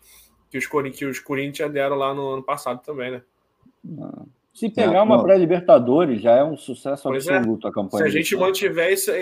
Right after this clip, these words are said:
Speaker 1: essa pegada que a gente tá agora, mantiver essa pontuação interessante que a gente vem
Speaker 2: Ah, é.
Speaker 1: fazendo, e no segundo tempo conseguir melhorar um pouquinho mais ela com a chegada dos reforços, é totalmente possível.
Speaker 2: Hoje, hoje o que a gente precisa fazer é exatamente o oposto que a gente precisava no ano passado.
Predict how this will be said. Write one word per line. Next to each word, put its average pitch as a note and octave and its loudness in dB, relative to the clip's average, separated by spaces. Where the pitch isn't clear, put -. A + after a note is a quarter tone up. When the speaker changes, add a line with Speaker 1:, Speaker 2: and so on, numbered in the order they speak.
Speaker 1:
essa D#3+ -4
pegada D#3+ 0
que D#3+ -4
a D3 -4
gente D3+ -12
tá C#3+ 2
agora, C#3+ 0
mantiver C#3 -4
essa E3 -2
pontuação D#3+ -2
interessante D#3 -8
que D3 -18
a C#3+ -12
gente D3+ -12
vem D3 -2
Speaker 2:
Ah, C#3 0
é. C3 0
Speaker 1:
fazendo, C3 -4
e C#3+ -14
no D3 -6
segundo D3+ -6
tempo D#3 -6
conseguir D3+ -8
melhorar D3+ 0
um D#3 -2
pouquinho F3 -6
mais D#3 0
ela D3 0
com D3+ -10
a C#3 -6
chegada C#3+ -6
dos C#3 -12
reforços, D3+ -4
é B2+ -10
totalmente C#3 -10
possível. D#3+ -8
Speaker 2:
Hoje, C3 4
hoje D3 4
o B2 0
que C3+ -2
a B2 2
gente C3+ -4
precisa C3 -2
fazer G#2+ -2
é D3 2
exatamente C#3+ -2
o D#3 0
oposto D3+ -2
que E3+ -6
a C#3+ -2
gente D#3 -8
precisava C#3+ 0
no C#3 -4
ano C#3 -4
passado. F#2+ -6